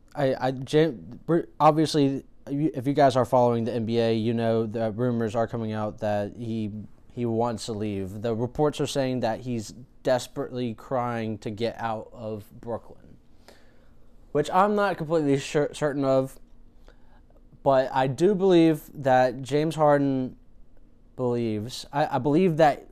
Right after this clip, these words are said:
James Harden believes that if the Nets big three all play together, they can win a championship. But at some point, what, like, what, what is he supposed to do? No, they're not playing games together.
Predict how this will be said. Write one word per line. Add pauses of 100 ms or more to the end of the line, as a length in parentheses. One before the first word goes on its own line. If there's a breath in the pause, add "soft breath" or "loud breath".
(160)
James
Harden
believes
that
if
the
Nets
big
three
all
play
together, (680 soft breath)
they
can
win
a
championship. (1500 soft breath)
But
at
some
point, (460)
what,
like, (800)
what,
what
is
he
supposed
to
do? (240)
No,
they're
not
playing
games
together.